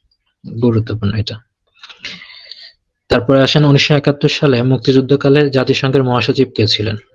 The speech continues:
এটা জানি আমরা, সেটা হচ্ছে উথান্ট। হুম, এটা গেল এখান থেকে। তারপরে আসেন September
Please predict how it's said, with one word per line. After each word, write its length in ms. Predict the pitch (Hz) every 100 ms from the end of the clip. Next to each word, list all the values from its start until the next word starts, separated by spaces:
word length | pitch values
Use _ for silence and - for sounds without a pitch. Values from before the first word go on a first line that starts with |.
| - -
এটা 120 | 135
জানি 300 | 117 104 110
আমরা, 240 | 104 143 185 _ _ _ _ _
সেটা 220 | - 113
হচ্ছে 160 | 113 127
উথান্ট। 440 | 143 - 113 101 - - - - _
হুম, 200 | - 196 - _ _ _ _ _ _ _ _ _ _ _ _ _ _ _ _ - - _ _ _ _ _ _ _ _ _ _ 113
এটা 140 | 120
গেল 220 | 113 104
এখান 320 | 139 113 113 110
থেকে। 500 | 110 - 123 160 196 _ _ _ _ _ _ _ _ _ _ _ _ _ - _ _ - -
তারপরে 280 | 123 110 120
আসেন 200 | 117 139
September 720 | 135 - 147 - 151 143 147